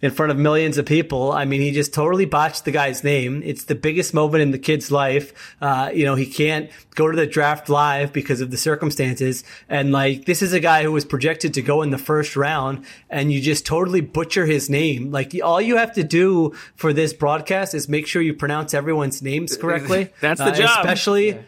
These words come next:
Speaker 1: especially the guys early in the dra-, really everybody, but especially the guys early in the draft. And, uh, that just annoyed me to no end. Like, you just, you look terrible when
Speaker 2: Get
Speaker 1: you,
Speaker 2: the name
Speaker 1: when you
Speaker 2: right.
Speaker 1: can't,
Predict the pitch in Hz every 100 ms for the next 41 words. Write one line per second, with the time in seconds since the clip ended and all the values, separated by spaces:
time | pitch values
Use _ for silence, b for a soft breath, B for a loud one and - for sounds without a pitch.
0 | B _ 151 147 175 170 165 196 190 180
1 | 156 160 156 180 180 165 139 156 160 214
2 | 151 170 160 123 135 131 139 139 - 185
3 | 202 196 156 151 - 160 156 B B B
4 | 156 165 170 160 139 - 160 165 147 143
5 | - b b 139 143 139 143 143 147 165
6 | 190 180 165 151 170 208 143 139 143 B
7 | _ - 156 160 165 160 202 127 131 135
8 | - 139 139 185 - - 185 170 175 156
9 | 151 143 208 208 - 175 233 170 131 113
10 | - 160 143 220 147 285 294 311 285 214
11 | 143 165 185